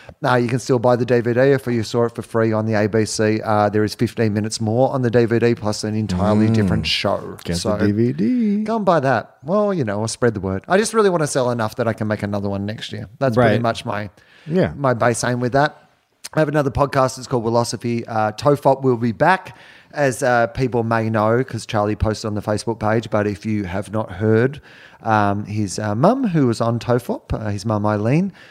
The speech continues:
Speaker 1: uh, died. Um, uh, she'd been sick for a long
Speaker 2: Did not
Speaker 1: while,
Speaker 2: know that.
Speaker 1: and, uh, so we've just had a little break. We actually have, uh, an episode recorded, and we were gonna put up the Patreon and a few other things, but because, uh,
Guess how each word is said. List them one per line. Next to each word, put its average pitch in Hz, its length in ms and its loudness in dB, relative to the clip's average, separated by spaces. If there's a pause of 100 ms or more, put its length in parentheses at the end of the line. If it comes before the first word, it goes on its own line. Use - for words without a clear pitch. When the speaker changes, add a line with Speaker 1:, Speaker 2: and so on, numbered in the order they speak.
(240)
Speaker 1:
uh, 104 280 -2
died. 143 420 2 (400)
Um, 104 640 -2 (260)
uh, 110 60 -2
she'd 107 200 -4
been 101 140 -4
sick 110 200 -6
for 110 100 -4
a 104 40 0
long 107 140 0
Speaker 2:
Did 101 80 0
not 101 40 4
Speaker 1:
while, 113 260 6
Speaker 2:
know 160 140 -2
that. 165 40 -6
Speaker 1:
and, 101 540 -4 (540)
uh, 104 760 2
so 127 160 0
we've 123 140 2
just 117 160 -4
had 104 80 -4
a 104 40 -6
little 110 160 -6
break. 101 380 -6 (200)
We 139 140 4
actually 143 280 2
have, 117 220 4
uh, 110 340 2
an 113 140 0
episode 107 380 0
recorded, 110 520 2
and 104 140 -2
we 110 80 0
were 110 80 2
gonna 104 180 0
put 110 160 0
up 104 120 0
the 110 60 -8
Patreon 117 540 -2
and 110 220 -4
a 110 100 -4
few 120 200 -2
other 117 180 2
things, 160 340 -2
but 110 300 -2 (340)
because, 117 460 0
uh, 110 440 -2